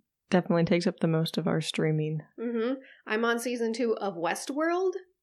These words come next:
Speaker 2: and you're watching The Outsider?
Speaker 1: Yeah, almost finished that. Looks like it didn't get renewed,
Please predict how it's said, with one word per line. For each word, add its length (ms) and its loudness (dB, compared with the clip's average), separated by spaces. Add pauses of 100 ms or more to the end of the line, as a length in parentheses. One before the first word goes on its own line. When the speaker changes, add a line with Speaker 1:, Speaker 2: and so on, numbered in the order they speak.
(640)
Speaker 2:
and 340 0
you're 320 4
watching 440 0
The 140 -2
Outsider? 760 -2 (240)
Speaker 1:
Yeah, 260 2 (180)
almost 360 6
finished 320 2
that. 240 2 (160)
Looks 180 0
like 80 2
it 80 4
didn't 200 4
get 180 2
renewed, 580 4